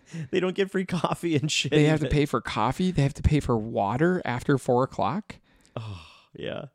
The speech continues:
Speaker 2: So, like, it turns four o'clock and then suddenly all the <laughs> players, all the stuff is locked and the players have to pay for water. I was like, "Excuse me? I think that you have"
Speaker 1: Bro, you're in the desert.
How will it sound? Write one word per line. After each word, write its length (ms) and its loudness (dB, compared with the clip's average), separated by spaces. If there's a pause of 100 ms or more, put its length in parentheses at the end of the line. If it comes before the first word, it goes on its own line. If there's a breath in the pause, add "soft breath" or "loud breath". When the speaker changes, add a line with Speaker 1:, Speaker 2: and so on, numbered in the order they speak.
(120)
Speaker 2:
So, 160 0
like, 260 2
it 180 0
turns 300 4
four 220 2
o'clock 360 -2
and 80 -2
then 120 0
suddenly 320 2
all 200 4
the 100 4
<laughs> 20 0
players, 320 4
all 240 0
the 160 4 (100)
stuff 260 -6
is 80 -2
locked 460 -6
and 80 2
the 60 -2
players 180 2
have 140 0
to 100 0
pay 240 -2
for 160 0
water. 580 0 (540 loud breath)
I 160 -14
was 140 2
like, 120 4
"Excuse 560 0
me? 300 0 (400 loud breath)
I 220 4
think 220 -2
that 100 2
you 300 6
have" 80 4
Speaker 1:
Bro, 260 12
you're 240 6
in 140 4
the 80 6
desert. 540 4